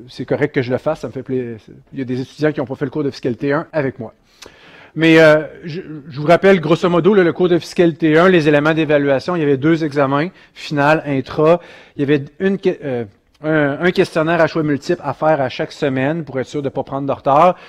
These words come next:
Puis il y avait quatre études de cas de cinq points chacune. Fait que ça, c'est, donc c'est, c'est vraiment la même chose, là, à quelques nuances près, qui va se passer en fiscalité deux. Quand même, on va aller voir ça de plus près. Donc, euh, je vous laisse lire les premiers éléments.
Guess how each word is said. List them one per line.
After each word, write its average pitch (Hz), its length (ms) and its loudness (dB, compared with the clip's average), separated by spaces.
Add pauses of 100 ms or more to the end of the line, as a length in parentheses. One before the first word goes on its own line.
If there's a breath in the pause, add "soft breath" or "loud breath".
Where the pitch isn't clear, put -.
(240 loud breath)
Puis 185 100 -4
il - 20 6
y - 20 6
avait 151 160 4
quatre 180 320 2
études 160 280 -2
de 139 120 0
cas 160 260 -2
de 139 160 -2
cinq 131 320 -6
points 139 220 -8
chacune. 117 340 -12 (140)
Fait 113 80 -20
que - 60 -20
ça, 110 140 -20
c'est, - 100 -20 (420 soft breath)
donc 127 140 -12
c'est, 143 200 -4
c'est 127 100 -12
vraiment 160 220 2
la 156 140 4
même 147 260 0
chose, 147 340 0
là, 139 80 0
à 123 60 -2
quelques 156 260 -2
nuances 131 560 -6
près, 139 360 -4 (280 soft breath)
qui - 120 -14
va 131 120 -4
se - 100 -14
passer 143 520 -2
en 139 160 -8 (140)
fiscalité 113 420 -10
deux. 101 140 -18 (680 soft breath)
Quand 156 120 2
même, 208 180 2
on 196 40 -2
va 165 100 2
aller 156 80 2
voir 151 160 -6
ça 180 100 -8
de - 40 -18
plus 147 140 -8
près. 175 300 0 (1800 soft breath)
Donc, 147 220 -4
euh, 151 60 2
je 131 80 -4
vous 143 60 -4
laisse 156 260 0
lire 170 180 4
les 170 120 2
premiers 156 320 -2
éléments. 156 500 0